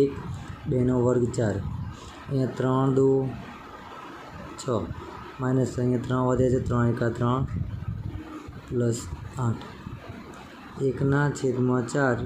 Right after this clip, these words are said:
માઇનસ પ્લસ માઇનસ આઠમાંથી ત્રણ જાય એટલે કેટલા વધશે? પાંચ. મોટી સંખ્યા પ્લસ. તો અહીંયા એક પ્લસ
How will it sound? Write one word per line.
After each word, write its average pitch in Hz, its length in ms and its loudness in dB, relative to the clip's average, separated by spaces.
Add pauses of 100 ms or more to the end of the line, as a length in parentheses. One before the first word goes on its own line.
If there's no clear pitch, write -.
(100)
માઇનસ 123 340 2
પ્લસ 123 180 2 (140)
માઇનસ 139 380 6 (580)
આઠમાંથી 123 460 4
ત્રણ 127 240 4
જાય 127 120 8
એટલે 127 160 6
કેટલા 135 240 6
વધશે? 120 260 2 (640)
પાંચ. 110 220 2 (140)
મોટી 117 240 4
સંખ્યા 117 340 4
પ્લસ. 101 220 0 (1500)
તો - 100 -8
અહીંયા 127 260 2 (260)
એક 143 120 6 (1400)
પ્લસ 131 480 4